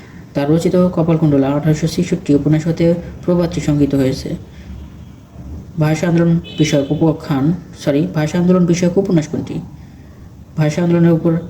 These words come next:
উপন্যাস হচ্ছে আরেক ফাল্গুন। জহির রায়হান আঠারোশো পঁয়ত্রিশ থেকে উনিশশো বাহাত্তর, সরি, উনিশশো পঁয়ত্রিশ থেকে উনিশশো বাহাত্তর, তার রচিত আরেক ফাল্গুন। উনিশশো আটষট্টি ভাষা আন্দোলন বিষয়ক উপন্যাস।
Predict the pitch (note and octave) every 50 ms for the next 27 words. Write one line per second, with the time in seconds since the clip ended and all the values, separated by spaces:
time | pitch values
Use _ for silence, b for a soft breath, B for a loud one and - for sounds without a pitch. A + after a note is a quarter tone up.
0 | - - D#3+ - D#3 D#3 D3 D#3+ D3 - - E3+ D#3 D#3 D#3+ - - - - -
1 | - - - - C#3 C#3+ C#3 - - C3+ C#3 - - - - - - - - -
2 | - - - - - - - - - - - - - - - - - - - -
3 | - - - - E3 E3 E3+ F3 E3+ E3+ E3+ E3+ F3 F#3 - B B B B B
4 | - D#3 D3 D3+ - E3+ E3 E3+ D#3+ D#3+ D#3+ D#3 - D#3+ D#3+ D#3 D#3+ E3+ - -
5 | - D#3 D#3 D3+ - D3+ D3 D3 C#3+ C#3 - - E3 - - C#3+ C#3+ D3+ D#3+ E3
6 | - F3 F3 E3+ E3+ F3 D#3 - F3 D#3+ D3+ D3+ - - D3+ D#3 D3+ D3+ D3+ -
7 | E3 F#3 G#3+ B B B B B B - - C#3+ C#3 D3+ D#3+ D#3 E3+ D#3+ E3+ D#3
8 | D#3 D3+ - - D3+ C#3+ C#3+ D3+ E3 F3+ - - - - - - D#3 D3 C#3+ -
9 | D3 C#3+ - - D#3+ D3+ - - F3 F3+ F3 D3+ C#3+ C#3+ - D3+ D3 D3 D3 D3
10 | D3 C#3 C#3+ - D3+ D3 C#3+ D3 C3 - D#3+ D#3+ E3+ F#3+ F#3+